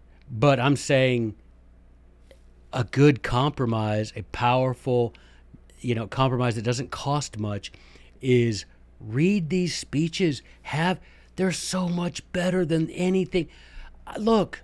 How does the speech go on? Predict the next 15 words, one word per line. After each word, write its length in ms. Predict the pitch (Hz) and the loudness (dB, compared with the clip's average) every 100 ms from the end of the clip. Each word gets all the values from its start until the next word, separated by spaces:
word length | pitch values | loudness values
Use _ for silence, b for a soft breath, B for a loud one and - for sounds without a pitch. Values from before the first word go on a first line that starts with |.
| - | -14
all 260 | - 185 208 | -4 -2 -2
due 220 | 165 202 | -2 0
respect 520 | 196 185 - 190 151 | 0 -2 0 0 0
to 100 | - | -2
lots 340 | 147 160 180 - | -2 0 0 -4
of 60 | |
people 260 | 156 175 165 | -6 -2 0
whose 180 | 170 160 | 0 -2
famous 400 | - 165 175 165 | 0 0 0 -2
speeches 440 | - 170 160 180 | -4 -6 -4 -6
we 160 | 151 180 | -6 -6
read, 460 | 170 190 196 165 - b b b b b - | -4 -4 -4 -6 -16 b b b b b -6
they 280 | 185 185 143 120 - | -2 -2 -2 -8 0
don't 300 | 185 196 196 | 2 2 0
ev-, 240 | 202 170 | -2 -4